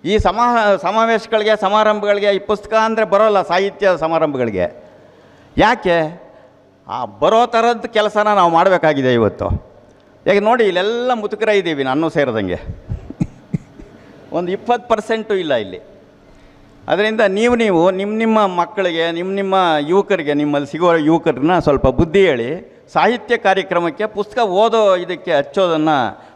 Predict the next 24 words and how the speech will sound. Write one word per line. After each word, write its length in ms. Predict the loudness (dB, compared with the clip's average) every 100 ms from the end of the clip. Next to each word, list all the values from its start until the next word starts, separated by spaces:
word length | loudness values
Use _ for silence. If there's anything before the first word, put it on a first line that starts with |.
| -4
ಮಾಡಿ 400 | 0 2 0 0
ಅಂತ. 160 | -2
ಯಾಕೆಂದರೆ 460 | -2 -2 0 0 2
ಅವ್ರಿಗೆ 340 | 0 -2 -6
ಈಗ 100 | -2 2 2 0 -8 -20 -8
ಈ 280 | -2 0 0
ವಿದ್ಯುನ್ಮಾನ, 600 | -2 -2 0 2 2 2 2 2 2 2
ಈ, 100 | 0 0 0 0
ಇದು 300 | 0 2 2
ವಿಷಯಗಳು 480 | 0 -2 0 0 0
ತುಂಬ 400 | -2 -6 -2 0
ಬೆಳೆದ್ಕೊಂಡು 440 | 0 -2 -2 0 0
ಹೊರಟೋಗಿದೆ. 680 | 2 0 2 0 -2 -10 -20 0
ಅವ್ರು 140 | 2 2
ನಾನು 260 | 2 2
ಮೊಬೈಲಲ್ಲೇ 480 | 2 2 4 4 4
ಓದ್ಬಿಡ್ತೀನಿ, 760 | 4 2 -2 -10 -10 -8 -8 -8
ಕಂಪ್ಯೂಟ್ರಲ್ಲಿ 460 | -10 -10 -8 -6
ನೋಡ್ಬಿಡ್ತೀನಿ, 720 | -4 -4 -4 0 0 0 -4 -12 0
ಆಕಾಶಕ್ಕೆ 480 | 0 2 0 0 -2
ಹಾರ್ಬಿಡ್ತೀನಿ, 460 | -2 -2 -6 -4
ಬರೀ 220 | -2 0 2
ಇದೇ 120 | 4
ಆಗೋಗಿದೆ. 640 | 4 4 2 0 -2 -6